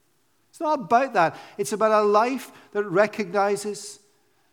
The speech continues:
the reality of the world that we are in and the spiritual forces of evil behind it, and a world and a life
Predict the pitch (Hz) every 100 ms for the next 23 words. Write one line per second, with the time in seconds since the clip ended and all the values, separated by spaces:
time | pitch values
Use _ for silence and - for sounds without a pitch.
0 | _ _ _ _ _ _ _ _ _ 160
1 | 165 165 190 233 233 240 196 175 156 175
2 | 254 254 240 233 196 175 139 107 95 90
3 | _ _ _ _ _ _ _ - 104 -
4 | 185 190 196 190 - 185 180 170 143 135
5 | 175 165 139 131 147 156 156 156 156 -
6 | - 135 127 131 170 175 170 127 - 139
7 | 127 143 160 143